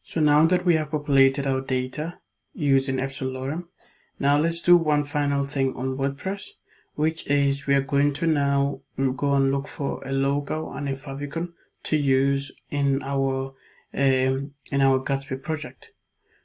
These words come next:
So we want to have the logo and the favicon in the WordPress backend that we are going to pull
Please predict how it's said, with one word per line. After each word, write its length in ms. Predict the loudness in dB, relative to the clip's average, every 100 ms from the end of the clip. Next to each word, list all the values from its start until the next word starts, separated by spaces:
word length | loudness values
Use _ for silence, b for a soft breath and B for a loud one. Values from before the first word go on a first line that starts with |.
| _
So 180 | -2
we 200 | 2 4
want 320 | 4 2 0 -2
to 80 |
have 320 | -4 -2 -2 0
the 100 | 0
logo 580 | 2 2 0 -4 -6 -6
and 340 | -2 0 0
the 60 | -2
favicon 640 | -4 -4 -4 -4 -6 -6 -4
in 200 | -2 -2
the 60 |
WordPress 540 | -4 -6 -6 -8 -8 -8
backend 500 | -10 -8 -6 -8 -10 b b _
that 120 | -4
we 120 | 0
are 80 | 0
going 280 | 2 0 0
to 100 | -2
pull 640 | -6 -4 -2 0 -2 -6